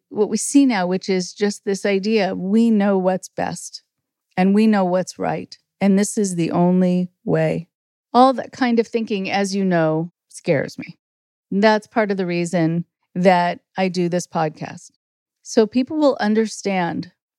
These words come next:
not only the fact that when someone comes out and makes a statement like that and can say that they are somehow speaking for the founding fathers, you want to poke holes in any kind of absolutist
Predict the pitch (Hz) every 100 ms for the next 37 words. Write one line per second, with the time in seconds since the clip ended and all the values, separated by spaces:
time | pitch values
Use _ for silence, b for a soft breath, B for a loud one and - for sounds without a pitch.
0 | _ 196 208 247 247 214 220 208 170 165
1 | 175 180 196 196 - 180 208 202 - 254
2 | 294 277 240 202 202 196 180 185 185 185
3 | - 208 208 180 - 165 - 175 - _
4 | _ _ _ 220 220 220 240 226 - 277
5 | 254 196 180 170 - 208 202 202 233 226
6 | 196 190 196 - 214 202 196 - 247 226
7 | 208 190 180 185 214 190 190 196 226 220
8 | 214 202 190 - 226 220 226 220 220 233
9 | 262 262 214 - - 240 - 196 190 185
10 | 185 - _ 254 247 - 226 208 196 170
11 | - 196 196 214 220 208 - 196 190 185
12 | 196 196 - 185 190 196 175 -